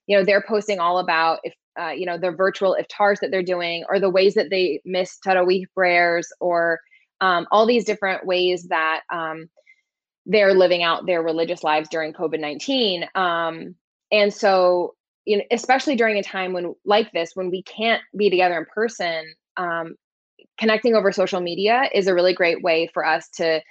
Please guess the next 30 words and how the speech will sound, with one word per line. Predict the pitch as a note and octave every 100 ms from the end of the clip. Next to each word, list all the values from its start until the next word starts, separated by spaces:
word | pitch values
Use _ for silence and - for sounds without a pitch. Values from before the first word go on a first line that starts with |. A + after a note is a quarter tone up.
| -
not | G3
only | A#3 D4 D4
have | A3 G3 -
conversations, | F#3+ F3 F3 D3+ E3+ A3
but | G#3+ -
also | G3+ B3
to | G#3+ G#3
just | G3+ F#3+ -
kind | G#3
of | F#3+ D#3+
witness | F3 G3+ A#3 F#3
and | F3
see | - F3+ F#3 F3+
how | F3 C#3+
other | E3+ D#3+ -
people | F3 - D#3 D3 - _ -
live | F#3+ F3+
out | D#3+
their | F3
lives | D#3 D#3+ G3+
and | G3
what | F3 C3
their | E3+
relationship | D#3+ D#3 D#3 - D3+ D3
with | C#3+
God | C3+ C#3
looks | D3+ -
like. | C3+ C#3 _ _ _ _ _ _ _ _ - - _ - - _ -
I | A#3
think | A#3 C#4